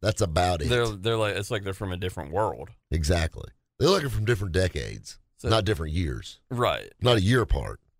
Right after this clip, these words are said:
Speaker 2: And in a, in a sense, they were, because, again, you know, those were the first, like, clean slate new cars after World War Two.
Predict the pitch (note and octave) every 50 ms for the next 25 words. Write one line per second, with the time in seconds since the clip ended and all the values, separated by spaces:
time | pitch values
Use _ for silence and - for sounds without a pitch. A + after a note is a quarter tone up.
0 | _ _ _ _ _ _ _ _ _ - - - - C#3 C3+ C3 B2 B2 - -
1 | C3+ C3 B2+ A#2+ G#2 C2 C#2+ A#2 A2+ G#2+ G2+ - - - - - - A2+ A#2+ F3
2 | D#3+ - - - G2+ F#2 F2 D#2+ E2+ F#2 C3 E3 E3 A#2+ G2+ F#2+ A2 A2+ A2 -
3 | A2+ F#2+ F#2+ F#2+ G#2 A#2+ C3+ C3+ A#2 A2 G#2+ G#2+ G#2+ G2+ G2+ F2+ - - F#2+ G2+
4 | G#2+ G#2+ G2+ G2+ F#2+ F#2 F#2 G#2+ A2 A2+ A#2+ A2+ A2+ A2 G#2 A2 B2+ C#3 A#2+ G#2
5 | G2+ - - - A#2+ G#2+ G#2 G#2 G#2+ - - - - - G#2+ G2+ D#2+ C#2+ - -
6 | - A#2 A2+ A2+ A2+ A2 A2 - - - - E2+ F#2 F#2+ A2 A2+ G2+ D2+ - _
7 | _ _ _ _ _ _ _ _ _ _ _ _ _ _ _ _ _ _ - -
8 | A2 A#2 A#2 A2+ G2+ - G#2+ A#2 D3 C#3 A2+ G#2+ G#2 - G#2+ F#2+ - - G#2+ G2+
9 | G#2+ A2 A2 G2 G2 F#2+ F#2 - C3+ D#3 - C2+ C2+